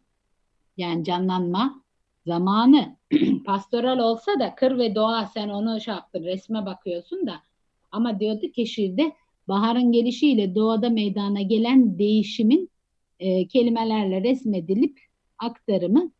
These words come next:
lirik bir anlatım. Çünkü bak yukarıda ne diyordu? Koşuklar söyleyeni belli olmayan anonim ürünlerdir.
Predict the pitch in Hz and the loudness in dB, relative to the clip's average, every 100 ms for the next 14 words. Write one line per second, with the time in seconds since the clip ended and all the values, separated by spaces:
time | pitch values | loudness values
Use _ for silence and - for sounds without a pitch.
0 | _ _ _ - 202 240 320 - _ 208 | _ _ _ -2 2 2 2 -2 _ -2
1 | 190 170 160 156 - 254 - _ _ _ | -2 -2 -4 -4 -8 -18 -20 _ _ _
2 | - 233 233 220 226 226 233 233 247 202 | -2 0 0 -2 -4 -2 -2 0 0 0
3 | 190 247 233 220 - 240 254 247 220 226 | -2 -2 -4 -4 -8 -6 -4 -2 0 0
4 | 226 220 220 233 226 190 185 196 202 226 | 0 0 0 -2 -2 -2 -6 -4 -2 4
5 | 269 285 277 294 285 262 | 4 4 4 4 2 -2